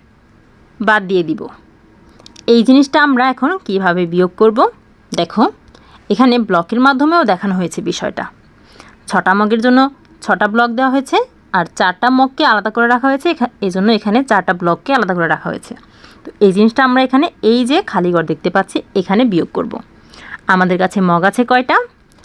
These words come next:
আমাদের কাছে মগ কয়টা আছে বলো তো? মগ আছে কয়টা একটু গণনা করো। এক, দুই, তিন, চার, পাঁচ, ছয়। ছয়টা মগ আছে, এই জন্য আমরা কত সংখ্যা লিখব? ছয়।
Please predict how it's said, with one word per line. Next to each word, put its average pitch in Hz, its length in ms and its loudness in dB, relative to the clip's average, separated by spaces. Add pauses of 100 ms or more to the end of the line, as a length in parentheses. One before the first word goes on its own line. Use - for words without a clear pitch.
(260)
আমাদের 185 300 0
কাছে 302 260 0 (480)
মগ 226 120 2 (100)
কয়টা 185 340 -2
আছে 294 200 -10
বলো 294 220 0
তো? 440 60 -2 (800)
মগ 170 220 0
আছে 196 200 0
কয়টা 269 280 -2
একটু - 140 -12
গণনা 170 280 -4
করো। 214 200 2 (340)
এক, 214 80 -6 (240)
দুই, 277 140 2 (220)
তিন, 180 200 -2 (240)
চার, 190 200 0 (180)
পাঁচ, 233 220 0 (280)
ছয়। 294 260 2 (560)
ছয়টা 349 280 0
মগ 240 160 0 (100)
আছে, 220 160 -6 (600)
এই 190 100 2
জন্য 190 120 0 (120)
আমরা 185 180 0 (600)
কত 180 140 -2 (100)
সংখ্যা 262 260 4
লিখব? 262 160 0 (760)
ছয়। 185 300 0